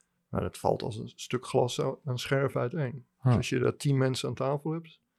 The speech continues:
Speaker 1: hebben ze bijna alle tien een ander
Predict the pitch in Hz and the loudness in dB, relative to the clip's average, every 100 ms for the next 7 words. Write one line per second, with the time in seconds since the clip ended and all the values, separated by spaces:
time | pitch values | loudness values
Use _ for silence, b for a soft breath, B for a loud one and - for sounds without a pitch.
0 | _ _ _ _ _ _ - 117 117 113 | _ _ _ _ _ _ -2 0 2 4
1 | 139 160 - 156 151 151 143 135 - 147 | 8 8 8 4 2 0 -2 -4 2 4
2 | 151 139 - | 6 6 4